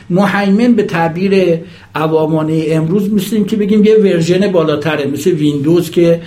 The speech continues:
برنامه‌های کامپیوتری که ورژن‌های جدیدش میاد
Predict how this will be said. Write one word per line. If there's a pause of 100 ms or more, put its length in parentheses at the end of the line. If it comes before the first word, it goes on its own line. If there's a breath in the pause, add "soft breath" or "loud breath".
(420 loud breath)
برنامه‌های
کامپیوتری
که
ورژن‌های
جدیدش
میاد